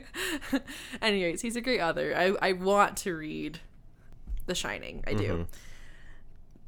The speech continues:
Speaker 1: Uh, anyways, um, so the first time I ever saw The Shining, I was in Utah and I was spending the night at my cousin's house. And, um, my friend actually came with us. So it was the three of us. So it was me, Alyssa, and Val.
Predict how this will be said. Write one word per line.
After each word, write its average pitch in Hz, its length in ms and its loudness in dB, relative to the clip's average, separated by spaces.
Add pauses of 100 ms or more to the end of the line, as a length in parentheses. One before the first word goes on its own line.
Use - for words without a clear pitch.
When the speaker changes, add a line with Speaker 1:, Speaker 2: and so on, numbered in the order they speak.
(200)
Speaker 1:
Uh, 202 260 10
anyways, 175 600 2
um, 165 380 4 (220)
so - 160 0
the 190 80 2
first 240 240 2
time 262 120 2
I 233 80 2
ever 175 240 0
saw 156 260 0
The 170 120 -6
Shining, 170 520 -6 (240)
I 175 580 8
was 175 260 0
in 185 240 0
Utah 185 360 0
and 160 80 0
I 160 40 -2
was 170 100 -4
spending 180 260 -2
the 175 80 -4
night 160 120 -4
at 160 60 -8
my 165 120 -4
cousin's - 380 -8
house. - 440 -6
And, 165 360 0
um, 156 320 -2
my 165 120 -2
friend 208 580 2
actually - 340 -2
came 165 240 -6
with 170 180 -2
us. - 200 -4
So - 80 0
it 160 40 0
was 165 120 -4
the 170 80 0
three 165 240 -4
of - 120 -6
us. 165 200 -6
So 170 80 -4
it 160 40 -2
was 160 120 -6
me, 175 120 -4
Alyssa, 165 480 -2
and 156 160 -8
Val. 143 320 -6